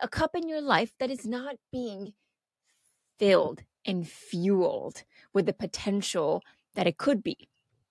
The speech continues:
fueled with. So it's something to pay attention to. If you are on social media or even just with day-to-day relationships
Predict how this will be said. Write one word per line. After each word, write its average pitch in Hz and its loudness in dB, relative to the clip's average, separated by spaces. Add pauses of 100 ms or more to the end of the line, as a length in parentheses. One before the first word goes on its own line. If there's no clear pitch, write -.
(600)
fueled 190 4
with. - -4 (540)
So 220 4
it's 233 6
something 262 -4
to 247 -10
pay 220 -2
attention 233 -4
to. - -8 (480)
If 214 4
you 226 2
are 202 10
on 196 -4
social 208 -4
media 240 2
or 196 4
even 294 -2
just 277 -4
with 208 0 (400)
day-to-day 233 8
relationships - -4